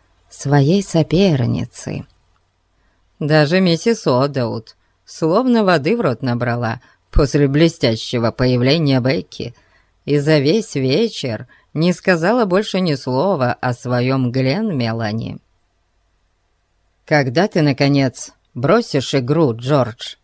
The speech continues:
Ведь ты уже мне обещал сотни раз», сказал Добин своему приятелю несколько дней спустя после вечера, проведенного в опере. «А когда ты бросишь свои нравоучения?»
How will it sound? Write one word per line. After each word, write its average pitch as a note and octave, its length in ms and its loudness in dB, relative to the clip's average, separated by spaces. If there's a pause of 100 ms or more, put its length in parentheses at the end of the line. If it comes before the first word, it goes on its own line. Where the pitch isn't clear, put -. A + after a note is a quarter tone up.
(840)
Ведь D3 300 2
ты E3+ 100 4
уже D3+ 220 2
мне C#3+ 180 4
обещал C3+ 420 0
сотни G3 320 0
раз», A#2+ 360 0 (760)
сказал E3 680 0
Добин F#3+ 460 2
своему D3 460 4
приятелю A#2+ 840 0 (360)
несколько D#3 540 4
дней B2 200 2
спустя D3+ 480 0
после B2 380 0
вечера, D#3+ 460 0
проведенного C3 800 2
в D3 100 -2
опере. A#2 560 -4 (1400)
«А C#4 240 0
когда F#3+ 400 2
ты A#3 260 -4
бросишь F#3 500 0
свои F3 200 0
нравоучения?» B2+ 920 -4